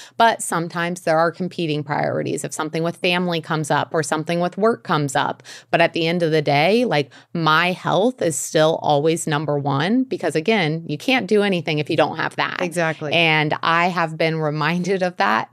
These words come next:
Speaker 1: time and time
Speaker 2: Yes.
Speaker 1: again
Speaker 2: <laughs>
Speaker 1: in some very positive and or some very negative ways of recognizing when I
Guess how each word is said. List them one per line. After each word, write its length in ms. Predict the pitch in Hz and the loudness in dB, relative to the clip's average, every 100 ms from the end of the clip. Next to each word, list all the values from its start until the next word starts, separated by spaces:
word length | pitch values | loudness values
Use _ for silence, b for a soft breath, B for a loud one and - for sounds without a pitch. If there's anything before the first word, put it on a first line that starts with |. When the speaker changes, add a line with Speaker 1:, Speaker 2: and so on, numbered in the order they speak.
| 196 | -10
Speaker 1:
time 320 | 185 151 160 | -4 -2 -2
and 100 | 170 | -2
time 220 | 175 160 | 0 0
Speaker 2:
Yes. 140 | 156 120 | 2 2
Speaker 1:
again 680 | 151 156 190 240 220 262 247 | 2 2 0 0 2 4 4
Speaker 2:
<laughs> 0 | |
Speaker 1:
in 240 | 175 180 | 2 0
some 240 | - 170 165 | 0 0 2
very 260 | 165 160 | 4 4
positive 600 | 156 - 160 190 226 233 214 | 2 2 2 2 0 0 -2
and 280 | 175 180 196 | -2 -2 0
or 160 | 196 214 | 0 0
some 200 | 202 196 | -2 0
very 240 | 208 214 | 2 2
negative 560 | 202 156 170 180 170 165 | 2 0 2 2 2 2
ways 520 | 156 214 90 95 - | 2 2 0 -2 -2
of 240 | - 156 151 | 0 0 2
recognizing 840 | 156 160 185 160 151 160 160 165 | -2 0 -2 0 0 0 -2 -2
when 200 | 156 151 - | 0 0 -2
I 160 | 151 | 0